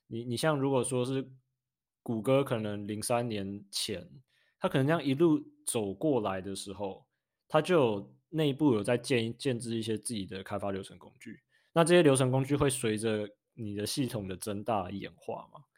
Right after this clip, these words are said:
那你看像你现在大家都在用的G C P、A W S，它其实都是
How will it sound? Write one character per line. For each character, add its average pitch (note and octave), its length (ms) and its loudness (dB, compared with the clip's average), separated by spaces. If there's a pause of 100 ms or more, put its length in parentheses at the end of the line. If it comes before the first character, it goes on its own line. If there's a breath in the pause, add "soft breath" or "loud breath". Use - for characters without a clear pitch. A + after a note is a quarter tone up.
(200)
那 E3+ 120 8
你 C3+ 80 8
看 D#3 180 8
像 C#3+ 260 6
你 A2+ 120 -6
现 C#3 100 0
在 C#3 60 2
大 C#3 100 6
家 C3+ 100 10
都 B2+ 120 6
在 B2 100 8
用 B2 180 2
的 G#2+ 80 0 (360)
G A#2+ 120 -2
C A2+ 220 -2
P、 G#2 320 -6 (120)
A A#2 100 0
W F#2+ 340 -6
S， G2 320 -14 (340)
它 F#3 140 2
其 F3+ 180 0
实 C#3+ 140 0
都 C#3 180 0
是 C#3 380 0